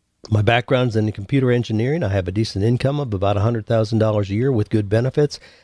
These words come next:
How do I transition into what I want to do? I have a su-, wonderful, supportive wife and three kids. If I were single, I'd move to New York and start a new career. I'm praying for God's guidance and wisdom. Please help." Well, if you want to run,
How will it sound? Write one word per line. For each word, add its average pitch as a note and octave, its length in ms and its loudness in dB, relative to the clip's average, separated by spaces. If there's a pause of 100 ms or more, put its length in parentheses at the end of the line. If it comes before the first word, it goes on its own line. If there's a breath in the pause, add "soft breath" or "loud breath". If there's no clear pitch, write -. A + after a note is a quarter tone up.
(100)
How C#3 120 0
do F3 60 0
I F#3 80 2
transition C#3+ 600 0
into A#2 160 0
what A#2+ 160 0
I B2 40 2
want B2 220 2
to B2 60 -2
do? D3+ 380 -2 (420)
I F#2+ 80 -2
have G2 120 -2
a G2 60 -2
su-, - 240 -2 (160)
wonderful, A2 520 0
supportive G#2 600 -2
wife A#2 360 0
and G2 120 -6
three G#2 200 0
kids. C#3 400 0
If - 120 -14
I F2 60 -8
were E2+ 120 -10
single, C#3+ 400 -2
I'd G#2+ 160 -2
move A2 200 0
to G2 100 -6
New A2 100 0
York G#2+ 260 -2
and F2+ 100 -4
start G#2+ 280 -2
a - 20 2
new G2+ 140 2
career. A2+ 400 2
I'm F2 100 0
praying A2+ 300 0
for F2 100 -8
God's G2 320 0
guidance A2+ 420 0
and G2+ 120 -2
wisdom. C#3 420 0 (400 soft breath)
Please D3 260 0
help." D3+ 380 0 (260 loud breath)
Well, B2+ 80 2
if B2 80 -2
you E3+ 80 2
want F3+ 120 2
to D#3+ 60 2
run, D3 580 -2